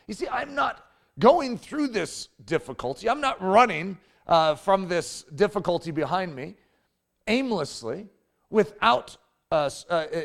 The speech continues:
with uncertainty. No, I have certainty that my God is good, that he is faithful, that he is true, and he turns all of such circumstances into an incredible picture of his love, mercy, and grace.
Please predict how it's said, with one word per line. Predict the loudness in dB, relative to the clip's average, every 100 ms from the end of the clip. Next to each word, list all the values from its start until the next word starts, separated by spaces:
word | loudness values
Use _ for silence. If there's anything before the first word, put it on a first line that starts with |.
| -2
with | -2 0
uncertainty. | -4 -4 -4 -2 -2 -6 -10
No, | -4 -2 -2
I | -2 -2
have | -2 -4
certainty | -6 -8 -8 -10 -8
that | -8 -6
my | -2 -2 -2
God | 0 0 0
is | -4 -10
good, | -10 -10 -12 -20 _ _ _ _ -4
that | -2
he | 0 -2
is | -4
faithful, | -6 -6 -6 -12 -20 -20 _ -4
that | -2
he | 0 -2
is | -4
true, | -8 -6 -4 -4 -8 _ _
and | -2 -2
he |
turns | -2 0 0 -2 -4
all | 6 10 10 8
of | 0 -2
such | -2 -2 -2
circumstances | -4 -4 -4 -8 -6 -6 -6 -6 -14
into | -10 -8 -6 -4
an | -4
incredible | -6 -6 -2 0 -2
picture | -2 -6 -8 -16 -16 -18 _ -10
of | -8
his | -6
love, | -4 -4 -6 _ _
mercy, | -10 -10 -12 -20 _
and | -20 -20
grace. | -20 -20 -20 -20 -20